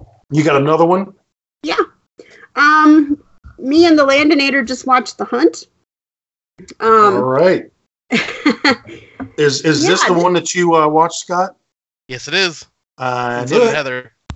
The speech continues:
Speaker 1: <laughs> Very good. So all of us have watched this. I watched it as well. <clears throat>
Speaker 2: Yeah,
Speaker 1: So what'd you guys
Speaker 2: um,
Speaker 1: think? What'd you think, uh, Taminator?
Speaker 2: So it was, it was okay. I think I would give it, like, a six or a seven, maybe.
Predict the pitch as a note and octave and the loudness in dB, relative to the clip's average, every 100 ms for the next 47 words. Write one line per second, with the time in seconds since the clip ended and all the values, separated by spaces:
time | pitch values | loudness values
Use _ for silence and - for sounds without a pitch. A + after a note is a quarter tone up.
0 | - - _ - - - - - D#4 _ | -16 -20 _ -20 -20 -14 -16 -12 -16 _
1 | C3 B2+ E3 D#3 - C#3 C#3 G3 D#3+ C#3+ | -12 -6 -2 -2 -4 -4 0 0 0 -2
2 | D3 B2 B2 A#2 A2 - B2+ B2+ B2 - | -6 -4 -6 -6 -10 -8 -6 -6 -6 -8
3 | A#2 A2+ A#2 A2+ G#2 G#2+ _ _ _ _ | -14 -12 -10 -10 -10 -16 _ _ _ _
4 | _ _ - A3+ B2 A2+ - E3+ F3+ F#3+ | _ _ -6 -4 -4 -6 0 0 2 0
5 | F3+ - G3+ C3+ D3 D3+ F3 D#3 D#3 B2+ | 0 0 -2 0 -4 -4 -4 -4 -2 -4
6 | B2 C#3+ A#2+ B2 B2 D3 - - - _ | -4 -6 -6 -4 -4 -6 -12 -20 -20 _
7 | _ _ D#4 D#4 D#4 D#4 - _ _ _ | _ _ -2 2 2 0 -4 _ _ _
8 | _ - - - - - - _ _ _ | _ -20 -18 -14 -14 -16 -20 _ _ _
9 | _ _ _ - F#4+ G#4 G4 - C4+ E4+ | _ _ _ -6 -2 0 -2 -6 -4 -2
10 | F#4 E4 D4+ D4 D#4 C4+ F#3+ F#3 _ _ | 0 0 0 0 -2 0 -2 -4 _ _
11 | _ _ _ - D4 F4+ E4+ D4+ D#4 B3 | _ _ _ -2 2 4 4 2 0 -2
12 | D4 D4+ C4+ B3 A3+ - C4 - C#4 C#4+ | -2 0 -2 -2 -4 -4 -6 -4 -6 -4
13 | A#3+ B3+ C#4 C#4+ D#4 E4 E4 E4 | -4 -2 -2 -2 -2 0 0 0